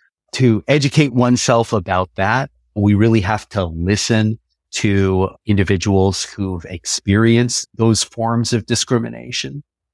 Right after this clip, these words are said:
and to listen to employees. To a standard way of doing this is to have company-wide meeting that says, "Look, we, you know, we have this form of discrimination that's newly in the statute. We need to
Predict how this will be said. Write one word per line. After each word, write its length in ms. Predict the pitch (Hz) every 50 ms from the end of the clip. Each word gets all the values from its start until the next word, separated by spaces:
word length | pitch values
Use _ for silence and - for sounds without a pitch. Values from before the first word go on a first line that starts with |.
| _ _ _ _
and 440 | 120 120 120 117 117 113 110 107 - - _
to 100 | - 127
listen 360 | 123 131 147 147 - 165 147 131
to 160 | - 135 127
employees. 800 | 123 123 120 110 - 117 120 139 139 - - - - - - - - -
To 340 | - 127 117 110 110 110 -
a 40 | -
standard 500 | - - - 127 120 120 123 113 117 107
way 220 | 107 113 110 107 107
of 80 | 98
doing 300 | 95 110 107 104 104 98
this 280 | 95 101 101 98 - -
is 160 | 92 82 -
to 280 | - - 90 85 85 82 - _ _ _ _ _ _ _
have 500 | _ - 104 98 95 95 95 92 92 82 - _ _ _
company-wide 600 | - 117 104 - 95 98 95 92 95 95 95 87
meeting 480 | 92 104 117 135 127 131 127 120 120 117 - _ _ _ _ _ _ -
that 180 | 92 87 80
says, 380 | - - 92 87 87 82 - - _ _
"Look, 300 | - 120 123 117 - -
we, 140 | - 82 80
you 60 | 78 78
know, 140 | 78 80
we 160 | 78 78 78 76
have 260 | 87 92 90 85 85 -
this 220 | 101 95 92 -
form 320 | - - - 107 101 95 92
of 120 | 87 80
discrimination 760 | - 92 - - - 92 95 92 95 92 87 - - 92 87
that's 260 | 85 85 82 - -
newly 420 | 95 92 92 95 95 92 92 87 85
in 100 | 82 78
the 100 | 80 -
statute. 580 | - - 123 123 123 - - 117 107 - - - - - _ _
We 220 | - 95 98 98 95
need 280 | 92 98 98 95 85 -
to 360 | - - 95 92 90 92 -